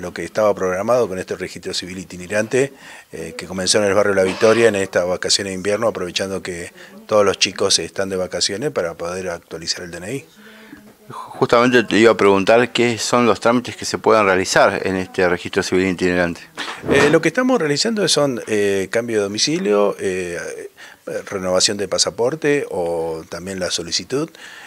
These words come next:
Speaker 1: eh, actualizaciones de cinco a ocho años y de catorce años también.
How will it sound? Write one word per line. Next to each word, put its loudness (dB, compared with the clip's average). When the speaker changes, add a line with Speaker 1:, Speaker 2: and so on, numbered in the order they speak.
Speaker 1:
eh, -10
actualizaciones -4
de -2
cinco -2
a 2
ocho -2
años -4
y -8
de -10
catorce -6
años -10
también. -16